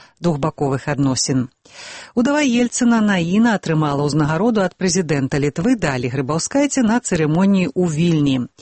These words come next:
Грыбаўскайце сказала, што падчас Ельцына Расія была здольная зразумець і падтрымаць імкненне балтыйскіх народаў да незалежнасці.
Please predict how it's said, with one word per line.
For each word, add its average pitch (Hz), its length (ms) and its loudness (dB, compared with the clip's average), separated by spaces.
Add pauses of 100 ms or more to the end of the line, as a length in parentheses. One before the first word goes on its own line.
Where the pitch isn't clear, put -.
(500)
Грыбаўскайце 277 680 0
сказала, 185 500 0
што 160 220 -4
падчас - 560 -4
Ельцына 208 680 2
Расія 202 400 0
была 160 300 0
здольная 156 500 2
зразумець 151 640 0
і 240 160 0
падтрымаць 170 880 0
імкненне 151 480 0
балтыйскіх 143 640 -2
народаў 156 440 0
да 139 240 -2
незалежнасці. 131 1000 0